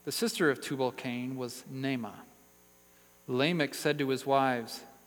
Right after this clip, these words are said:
"Adah and Zillah, hear my voice. You wives of Lamech, listen to what I say. I have killed a man for wounding me, a young man for striking me.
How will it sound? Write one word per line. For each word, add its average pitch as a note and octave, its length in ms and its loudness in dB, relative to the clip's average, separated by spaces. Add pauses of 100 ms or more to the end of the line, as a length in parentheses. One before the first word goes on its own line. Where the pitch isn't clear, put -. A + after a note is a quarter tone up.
(120)
"Adah F#3 340 12
and E3 160 6
Zillah, C#3+ 460 8
hear A3 280 4
my F3 220 10
voice. D3 600 2 (480)
You D3 180 0
wives D3+ 460 8
of C#3+ 160 0
Lamech, E3 420 0
listen G#3 320 4
to G3+ 80 6
what G3 180 6
I F#3+ 140 6
say. F3+ 460 0 (560)
I E3 300 10
have C#3+ 300 2
killed F3+ 380 8
a D3 60 8
man C#3 320 4
for D3+ 200 0
wounding C#3+ 480 0
me, G#2 280 -10 (400)
a C#3 80 4
young F#3 400 8
man F3 320 4
for D#3 160 -2
striking C#3+ 680 -2
me. A2+ 300 -8